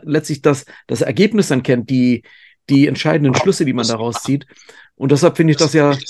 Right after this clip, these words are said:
grundsätzlich auch, ähm, sehr spannend, diese Art von wissenschaftlicher Forschung zu Punkrock, weil man ja,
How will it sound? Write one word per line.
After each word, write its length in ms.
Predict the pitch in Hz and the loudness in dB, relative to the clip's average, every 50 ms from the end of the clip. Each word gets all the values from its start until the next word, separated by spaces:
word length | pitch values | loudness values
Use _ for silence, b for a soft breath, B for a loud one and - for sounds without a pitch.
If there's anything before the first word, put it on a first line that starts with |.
| - - _ _ | -18 -18 _ _
grundsätzlich 560 | _ 135 156 147 131 175 165 - - 151 127 123 | _ 0 0 2 2 -2 -4 -4 -6 -6 -4 -4
auch, 260 | 98 117 113 - - | -4 -4 -4 -4 -4
ähm, 340 | 110 113 110 110 113 110 _ _ b b b b b b b _ _ _ | -4 -2 -2 -2 -4 -6 _ _ b b b b b b b _ _ _
sehr 280 | - 117 101 135 135 123 | -12 -2 0 2 2 2
spannend, 520 | - - - 156 156 156 131 - - _ | 0 0 0 2 4 4 2 0 -4 _
diese 260 | 131 131 113 117 123 | -4 -2 -2 -2 -2
Art 200 | 80 104 113 - | -2 -2 -4 -4
von 360 | - - 117 110 107 107 104 101 _ _ _ _ _ _ _ _ _ _ _ | -6 -6 -4 -4 -2 -4 -6 -8 _ _ _ _ _ _ _ _ _ _ _
wissenschaftlicher 680 | - 117 135 131 - 139 123 139 135 131 131 117 113 110 | -2 -2 -2 -2 -2 -6 -4 -4 -4 -4 -6 -8 -8 -4
Forschung 400 | 113 127 123 - 123 113 107 104 | -2 -4 -4 -2 -6 -8 -8 -8
zu 160 | - - 165 | -6 -8 -8
Punkrock, 500 | - - 131 127 139 131 - 135 113 98 | -6 -6 -6 -6 -6 -4 -4 -6 -2 2
weil 140 | 120 123 139 | 2 2 4
man 140 | 156 156 151 | 2 2 2
ja, 280 | 151 151 156 165 160 | 2 2 0 0 -4